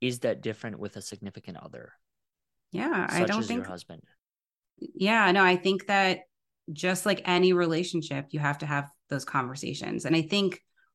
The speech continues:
Speaker 2: when you share a life with someone in that way, um, setting expectations of how you wanna work through things, um,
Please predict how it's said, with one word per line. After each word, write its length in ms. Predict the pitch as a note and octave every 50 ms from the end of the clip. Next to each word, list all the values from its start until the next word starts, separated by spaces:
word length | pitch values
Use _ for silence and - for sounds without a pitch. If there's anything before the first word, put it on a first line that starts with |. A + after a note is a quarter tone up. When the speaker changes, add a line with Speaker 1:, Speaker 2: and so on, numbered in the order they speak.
| _
Speaker 2:
when 180 | - F3+ F3 F3
you 100 | F3+ F3+
share 440 | F3 - - - G3 F#3 G3 A3 A3+
a 80 | G3+
life 320 | E3+ D3 C3 - C#3+ D3+ -
with 180 | D#3 D3+ D3+ -
someone 420 | - D3+ D3 D3 C#3+ C#3+ C#3 C#3
in 220 | - - D3 C#3+
that 240 | C#3 C#3 C#3+ D3 - -
way, 460 | - G#3 A3 A3 A#3+ B3 C4 C#4 C#4+ - - _ _ _ _ _ _ _ -
um, 520 | F3 F3 E3 E3 D#3 D#3+ D#3 D#3 D3 D3+ - - _ - -
setting 420 | - - - G#3 F#3 F#3+ A3 A#3
expectations 880 | F#3+ F3+ - - - - - - D#3+ D3 D3+ D3+ F#3 F3+ F3+ F3+ F3 F3
of 300 | - - E3 D#3 C#3+ C#3
how 360 | D3+ D3 - - - C#3+ D3 D#3
you 160 | E3 E3 D#3
wanna 200 | D#3 D3+ D3+ D3
work 280 | C3+ C#3+ C#3 C#3+ - -
through 180 | - F3+ F3 F3
things, 600 | F3+ F#3+ F#3 F3+ F#3 G3 G3 F#3+ F#3+ - - - -
um, 520 | - D#3+ D3 C#3+ C3+ C3 C3+ A#2+ - -